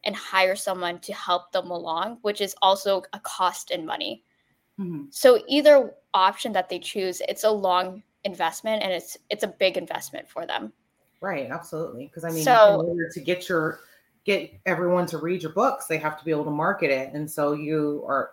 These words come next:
Speaker 3: the fact that you got into this market to do that, 'cause you're doing a little bit of P R as well and, and marketing. So, I mean, how did you get into social media? How was that the,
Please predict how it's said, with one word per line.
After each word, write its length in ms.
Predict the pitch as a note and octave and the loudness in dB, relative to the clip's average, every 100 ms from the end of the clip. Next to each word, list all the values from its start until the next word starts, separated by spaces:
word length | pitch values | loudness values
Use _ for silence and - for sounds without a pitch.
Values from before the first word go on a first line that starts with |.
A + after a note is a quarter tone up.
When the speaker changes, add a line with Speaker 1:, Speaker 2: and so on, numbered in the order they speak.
| - | -8
Speaker 3:
the 80 | D#3 | -4
fact 220 | D#3+ D#3 | -2 -4
that 160 | D#3 E3+ | -8 -8
you 200 | D3 - _ _ D#3+ | -8 -10 _ _ -4
got 300 | F3+ E3 - | 4 4 4
into 340 | E3 F3 - F3 | 0 0 -2 0
this 300 | E3 D#3 D#3+ | 2 2 0
market 320 | D3 D3+ D#3 | -2 -2 -6
to 100 | B2+ | -6
do 120 | D3+ | -6
that, 120 | F#3+ | -6
'cause 100 | - | -6
you're 100 | E3+ | 0
doing 180 | F3+ C#4+ | 6 6
a 80 | G3+ | 8
little 160 | F#3 F3 | 6 6
bit 100 | C#3+ | 4
of 120 | - | 2
P 180 | G#3 E3 | 0 4
R 420 | B3 - - - _ _ _ - | 6 6 2 -12 _ _ _ -2
as 200 | D#3 D#3 | 0 2
well 460 | D#3 F3 - A#2 C#3 | 2 2 2 0 0
and, 220 | D3 D#3 | -2 -2
and 480 | D#3 D3 C#3+ C#3+ - - | -2 0 0 -4 -8 -12
marketing. 680 | D#3 D3+ - E3+ C3 G#2+ D3 | -4 -2 -2 -2 -4 -6 -8
So, 460 | - C#3+ C3 C3 - _ _ _ - | 0 2 2 0 -8 _ _ _ 0
I 80 | G3 | 4
mean, 340 | G#3 G3+ - _ - | 4 2 -2 _ 4
how 240 | G3+ A#3 | 10 10
did 180 | D4+ D4+ | 10 6
you 160 | D#4+ C#4 | 4 4
get 160 | B3+ | 6
into 200 | B3 A#3 | 6 4
social 440 | A3+ G3+ G3 G3 E3+ | 0 0 0 -2 -2
media? 580 | D#3 D#3+ D3+ A2 - - | -2 -2 -4 -6 -10 -4
How 160 | F3+ G3 | 4 4
was 180 | G#3 G#3 | 4 4
that 340 | F3+ E3+ - | 4 4 2
the, 540 | D#3+ D#3 D3 C#3 C#3+ | 2 4 4 0 -2